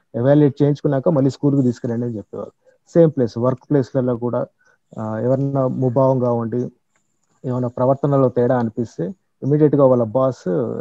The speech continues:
refer చేసేవాడు actually. "You gus-, first go and see a psychiatrist and then come to work" అని చెప్పేసి. So అది మన దగ్గర లేదు. కాకపోతే ఏంటంటే మనం మన చుట్టుపక్కల ఎవరన్నా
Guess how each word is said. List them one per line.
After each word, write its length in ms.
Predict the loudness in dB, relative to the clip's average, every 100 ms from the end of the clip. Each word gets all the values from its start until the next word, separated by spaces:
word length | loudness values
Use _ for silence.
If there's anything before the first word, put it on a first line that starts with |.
| -6
refer 240 | -2 -2
చేసేవాడు 520 | -2 -4 -4 -10 -10 -12
actually. 340 | -12 -16 -18 _ _ _ -10
"You 100 | -6
gus-, 420 | -6 -8 _ -6
first 240 | -4 -2
go 100 | -2
and 120 | -2 -2
see 100 | -4
a 40 | -4
psychiatrist 640 | -6 -2 -4 -4 -8 -6
and 120 | -6
then 120 | -6 -8 -8
come 140 | -8 -8
to 100 | -8
work" 260 | -10 -14
అని 120 | -14 -14
చెప్పేసి. 360 | -16 -16 -18 _ _ _ _ -6
So 120 | -4
అది 180 | 0 0
మన 180 | 0 0
దగ్గర 280 | 4 6
లేదు. 300 | 6 4 2 -4 -4
కాకపోతే 340 | -4 0 2
ఏంటంటే 300 | 2 2 2
మనం 300 | 2 2 0 -2
మన 160 | -4 -4
చుట్టుపక్కల 720 | -4 -4 -2 -2 0 -2 -2 -6 _ _ _
ఎవరన్నా 400 | -6 -4 -4 -6